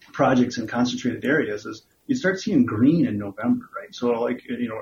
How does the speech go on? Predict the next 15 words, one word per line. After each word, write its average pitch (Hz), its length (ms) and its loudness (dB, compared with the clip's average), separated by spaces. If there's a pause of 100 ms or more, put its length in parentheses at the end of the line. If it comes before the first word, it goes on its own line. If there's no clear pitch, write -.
around 117 240 -2
early 123 220 4
November, 113 560 -2 (400)
you 123 80 -8
got 127 140 0
the 147 40 -4
crops - 380 2
in, 120 100 2
maybe 135 220 6
interseeded, 123 640 4
they 107 140 -8
sprouted 123 440 2
up. 113 300 0 (400)
And 131 160 4
then 151 400 6